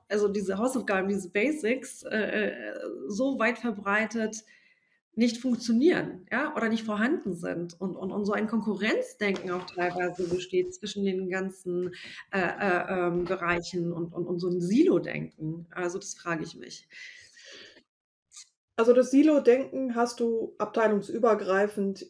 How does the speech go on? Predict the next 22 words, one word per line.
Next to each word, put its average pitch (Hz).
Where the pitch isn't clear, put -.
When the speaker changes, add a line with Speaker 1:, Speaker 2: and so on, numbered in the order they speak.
Speaker 2:
egal 180
ob 160
du 190
dir 185
Buchhaltung 220
anguckst, 214
Logistik 202
oder 175
Produktion, 220
Sales 190
oder 175
Marketing. 254
Das 240
scheint 214
irgendwie 208
unser 196
Ding 202
zu 185
sein 170
in 165
Deutschland. 196
Ähm, 190